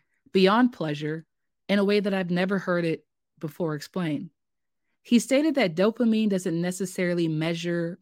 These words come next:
our amount of happiness at a given time, but rather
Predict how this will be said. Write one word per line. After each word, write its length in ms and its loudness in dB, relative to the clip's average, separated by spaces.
our 180 -2
amount 300 -4
of 80 -8
happiness 640 -2
at 100 -4
a 60 -6
given 240 -4
time, 600 -2
but 200 -2
rather 640 -2